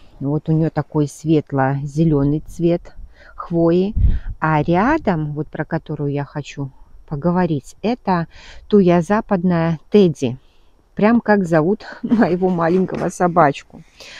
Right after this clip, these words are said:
Вот какая она. Сейчас имеет бурый цвет. Вот, надеюсь, хорошо видно, что не чисто зелёный. Вот это Цуга Джидзилох. И она вообще с таким немножечко жёлтым оттенком на кончиках.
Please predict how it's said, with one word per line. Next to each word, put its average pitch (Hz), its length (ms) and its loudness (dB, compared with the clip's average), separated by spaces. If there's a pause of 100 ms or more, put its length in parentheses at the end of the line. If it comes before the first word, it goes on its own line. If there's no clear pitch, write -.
(180)
Вот 147 340 2
какая 143 480 -2
она. 135 260 0
Сейчас - 500 -2
имеет 156 320 0
бурый 147 460 2
цвет. 135 420 -6
Вот, 127 140 -10 (200)
надеюсь, 135 480 0
хорошо 143 480 -2
видно, 156 500 2 (380)
что - 280 0
не 156 280 2
чисто - 460 -2
зелёный. 131 720 0
Вот 135 260 -6
это 165 520 0 (180)
Цуга 165 580 -2 (120)
Джидзилох. 160 720 -2 (1040)
И 190 440 4 (540)
она 156 240 0
вообще 180 460 -2
с - 60 -14
таким 165 340 -2
немножечко 156 640 -2
жёлтым 156 540 0
оттенком 156 520 -4
на 156 140 0
кончиках. - 720 -2